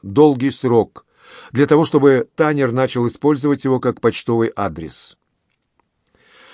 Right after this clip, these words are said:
Он слышал, как у него над головой по крыше автобуса перекатывались тяжелые чемоданы. При подобных, оставляющих желать лучшего, перевозках, спрашивал он себя,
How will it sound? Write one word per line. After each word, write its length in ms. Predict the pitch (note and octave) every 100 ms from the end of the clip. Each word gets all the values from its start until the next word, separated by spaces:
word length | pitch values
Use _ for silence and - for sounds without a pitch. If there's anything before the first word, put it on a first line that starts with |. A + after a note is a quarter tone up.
| - - -
Он 140 | F3 G3
слышал, 340 | G#3 G#3 F#3+
как 200 | F3 D#3+
у 40 |
него 220 | D#3+ D3+ D#3+
над 160 | D3+
головой 400 | B2+ C#3 C3+ D3+
по 140 | D3 C3+
крыше 360 | D3 D#3+ -
автобуса 800 | C3 - F3 D3+ A#2 A2+ F#2 D2+ _ - - -
перекатывались 680 | C#3 C#3+ F3 D#3+ D3+ D3 C3
тяжелые 460 | C3 A2+ C3 B2+
чемоданы. 720 | B2 B2 A#2+ G2 E2 D2 C2+ - _ - - -
При 140 | C#3+
подобных, 760 | D3 D3+ G3 D#3+ D#3+ C3+ - - _ _ _ _ _ _
оставляющих 680 | A#2+ - D3 D3 C3+ - B2
желать 320 | A2+ C3 A#2+
лучшего, 640 | B2 B2+ - A#2 A2 G#2
перевозках, 800 | E2 A#2 A#2+ F3 D#3+ A2+ F2+ - _ _ _
спрашивал 500 | - - B2 A2+ A#2+
он 100 | A2+
себя, 500 | G2+ A#2+ A2 G2 C#2+